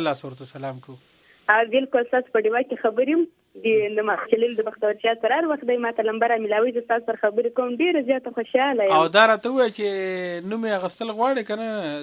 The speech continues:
Speaker 1: ضرورت یې نشته؟
Speaker 2: او زما د خاوند نوم؟
Speaker 1: ها؟
Speaker 2: او بالکل،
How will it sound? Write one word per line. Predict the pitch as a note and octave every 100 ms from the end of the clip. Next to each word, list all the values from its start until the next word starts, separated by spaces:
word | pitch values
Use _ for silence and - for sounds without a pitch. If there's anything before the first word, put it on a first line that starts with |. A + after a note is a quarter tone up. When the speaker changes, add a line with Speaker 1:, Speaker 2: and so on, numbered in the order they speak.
| C#3+
Speaker 1:
ضرورت | D3 E3 E3+ F#3+ F#3
یې |
نشته؟ | F3+ F3 C3 A#2+ _ _ _ _ _ _ _ _ _
Speaker 2:
او | G3+ A#3 A#3+ A3+
زما | B3 B3
د | A#3
خاوند | A#3 D4 G#4+ C#4+
نوم؟ | A#3+ - D3
Speaker 1:
ها؟ | C#3+ F3 - _ _ _ _ _ _ _ _ F#3+
Speaker 2:
او | G#3+ A#3 C#4+
بالکل، | C#4 G4 - A3+